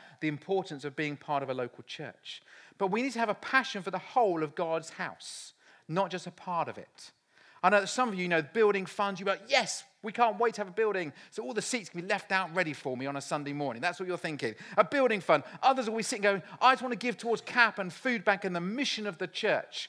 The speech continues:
That's great. And others are going, "Well, we need to make sure we look after the team that run the church and serve the church and communicate the vision of the church." Those three things are all important part of church life.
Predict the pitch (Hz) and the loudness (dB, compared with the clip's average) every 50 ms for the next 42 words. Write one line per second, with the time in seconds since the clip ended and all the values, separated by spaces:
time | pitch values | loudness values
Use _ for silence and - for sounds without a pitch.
0 | - - - - - _ - 233 220 196 - - 214 202 185 156 120 - 175 214 | -14 -20 -20 -20 -8 _ -2 -2 -2 -4 -6 -2 0 0 2 0 0 -2 0 2
1 | 226 220 208 196 190 185 196 185 190 196 196 202 220 214 202 - 220 190 - - | 2 2 0 -2 -2 -2 0 0 0 0 0 -2 -4 -6 -6 -6 -8 -6 -6 -6
2 | - - 226 202 190 180 175 185 208 214 - 214 220 208 208 196 180 - - 135 | -4 -2 -2 0 0 -2 0 0 0 -2 0 -2 -4 -2 -4 -4 -6 -6 -4 -4
3 | 123 - - - - - - 175 - - - 214 202 190 175 139 151 185 185 185 | -4 -4 -6 -12 -12 -10 -10 -10 -6 -6 -4 -4 -2 -2 -4 -4 -2 -2 -2 -2
4 | 180 160 156 - - 160 139 - - 151 147 - - - 196 190 180 156 156 - | -4 -6 -8 -4 -2 -2 -2 -2 -4 -10 -10 -8 -6 -2 -2 -2 -2 -4 -6 -8
5 | - 165 139 113 - 139 127 - - 185 185 180 - - 165 139 120 - - - | -6 -4 -4 -4 -6 -10 -16 -14 -10 -10 -8 -8 -6 -4 -4 -4 -4 -6 -14 -20
6 | - _ - 139 135 165 175 151 151 143 131 123 - - - 127 104 - - - | -18 _ -16 -6 -2 -2 -2 -2 -4 -6 -8 -8 -10 -8 -8 -8 -8 -8 -10 -16
7 | - - - - - - _ - - _ - 226 233 247 247 - - - 220 214 | -20 -20 -20 -20 -20 -20 _ -20 -6 _ 2 2 2 2 0 -2 -6 -4 -4 -4
8 | 214 180 - - 196 175 156 143 165 - - _ - 214 220 233 226 220 214 208 | -4 -4 -4 -4 -4 -4 -4 -4 -6 -8 -8 _ -2 0 0 0 0 -2 -2 -4
9 | 175 - - 185 170 170 165 156 - - 143 147 147 - - - - - 147 - | -6 -6 -6 -4 -4 -4 -6 -10 -12 -12 -10 -10 -10 -10 -14 -14 -10 -10 -8 -8
10 | - - 175 180 175 135 107 - - | -10 -12 -14 -12 -12 -12 -14 -16 -20